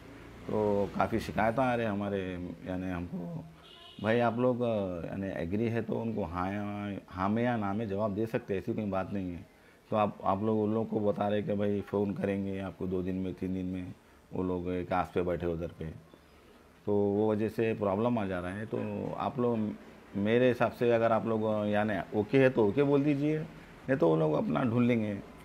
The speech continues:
लड़के वाले हो या लड़की वाले हो, ऐसी कोई बात नहीं है, मुश्किल नहीं है। इंशाल्लाह वो तो प्रोसीजर आपको जो समझ में आएगा वो कीजिए आप लोग, लेकिन हाँ या ना में जवाब दे दीजिए। और एक बात है कि हमारे Facebook भाइयों के लिए मैं बोल रहा हूँ भाई,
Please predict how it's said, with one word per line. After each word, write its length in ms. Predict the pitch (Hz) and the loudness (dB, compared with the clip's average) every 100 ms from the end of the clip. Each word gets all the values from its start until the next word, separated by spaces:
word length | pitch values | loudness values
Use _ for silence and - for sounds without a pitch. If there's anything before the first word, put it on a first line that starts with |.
| - - | -8 0
लड़के 260 | 101 98 | 2 4
वाले 240 | 117 117 123 | 4 6 6
हो 80 | 151 | 4
या 60 | |
लड़की 280 | 135 87 87 | 4 2 0
वाले 220 | 85 78 | 0 0
हो, 120 | 78 78 - - - - | -4 -8 -12 -16 -16 -4
ऐसी 240 | 107 139 | 2 4
कोई 140 | 131 110 | 6 6
बात 220 | 87 80 | 2 0
नहीं 160 | 82 | -4
है, 140 | 85 127 - - - - - | -4 -6 -10 -18 -18 -16 -8
मुश्किल 320 | 92 - 143 123 | -8 0 2 2
नहीं 120 | 127 | 0
है। 140 | 196 - - - - | -2 -8 -16 -14 -8
इंशाल्लाह 480 | 98 101 104 90 85 | 0 2 4 2 0
वो 240 | 82 90 98 85 | -2 -4 -4 -2
तो 80 | 117 | 0
प्रोसीजर 460 | 107 107 117 123 | 2 0 2 4
आपको 320 | 113 110 - 117 | 6 4 4 2
जो 120 | 110 | 2
समझ 280 | 98 104 110 | 2 2 2
में 100 | 113 | 2
आएगा 240 | 110 113 | 2 2
वो 160 | 110 101 | 0 -2
कीजिए 360 | - 92 113 123 | -2 0 4 2
आप 200 | 104 90 | 2 -2
लोग, 180 | 143 95 | -2 0
लेकिन 300 | 110 170 151 | 0 0 -2
हाँ 240 | 104 120 | 0 2
या 120 | 147 147 | 2 2
ना 180 | 113 | 2
में 140 | 120 139 | 2 2
जवाब 240 | 101 113 | 4 2
दे 100 | 95 | 2
दीजिए। 380 | 82 82 76 78 - - - - - - | -2 -4 -6 -10 -12 -20 -20 -20 -16 2
और 140 | 120 | 6
एक 120 | 143 135 | 6 6
बात 200 | 139 135 | 6 6
है 140 | 139 | 4
कि 100 | 131 | 2
हमारे 360 | 120 113 117 113 113 107 104 101 98 95 90 | 2 2 2 2 2 0 0 0 0 -4 -6
Facebook 400 | 87 104 101 113 | 0 2 4 0
भाइयों 260 | 101 101 107 | 2 0 2
के 100 | 110 | 2
लिए 140 | 107 | 2
मैं 100 | 101 | 2
बोल 120 | 90 101 | 0 0
रहा 80 | |
हूँ 100 | 95 | -2
भाई, 180 | 87 101 | -4 -8